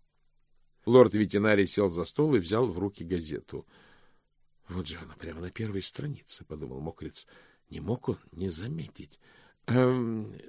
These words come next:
насчет, э, этого самого, сказал он, поглядывая на карикатуру. Какого именно этого самого? Поинтересовался ветеринарий.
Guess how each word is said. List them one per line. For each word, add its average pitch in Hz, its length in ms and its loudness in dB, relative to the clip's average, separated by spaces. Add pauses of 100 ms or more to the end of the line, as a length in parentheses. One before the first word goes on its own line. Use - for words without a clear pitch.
(500)
насчет, 131 420 -6
э, 110 300 -8 (1080)
этого 117 240 -2
самого, 98 840 2
сказал 87 460 -2
он, 101 140 2
поглядывая 87 600 -2
на 85 120 -6
карикатуру. 92 760 -2 (580)
Какого 117 400 -10
именно 123 600 -12
этого 120 340 -10
самого? 143 580 -8 (140)
Поинтересовался 85 800 -4
ветеринарий. 85 560 -6